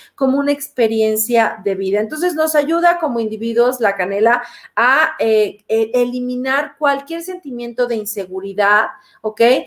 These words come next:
También posiblemente estos celos y control excesivo que muchas veces nos limitan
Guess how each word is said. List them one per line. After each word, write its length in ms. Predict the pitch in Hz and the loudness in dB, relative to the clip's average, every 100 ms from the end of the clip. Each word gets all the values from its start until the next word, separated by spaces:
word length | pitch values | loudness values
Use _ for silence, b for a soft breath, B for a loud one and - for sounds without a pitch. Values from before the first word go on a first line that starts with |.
| B B | B B
También 360 | - 269 269 285 | 0 2 2 -2
posiblemente 720 | 320 311 285 277 262 247 262 | -2 -6 -4 -4 -4 -2 -2
estos 360 | 269 - 240 - | -2 -2 -6 -2
celos 420 | 254 240 247 254 | 0 2 2 -2
y 40 | 240 | -6
control 380 | 208 208 214 | -6 0 0
excesivo 600 | 226 226 208 - 226 226 | 0 -2 -8 -8 -4 -2
que 80 | 226 | -2
muchas 380 | 233 247 285 247 | -6 -4 -6 -4
veces 280 | 240 254 247 | -6 -6 -4
nos 220 | 240 226 | -2 -2
limitan 680 | 220 233 247 262 269 277 | -2 -2 0 -2 0 0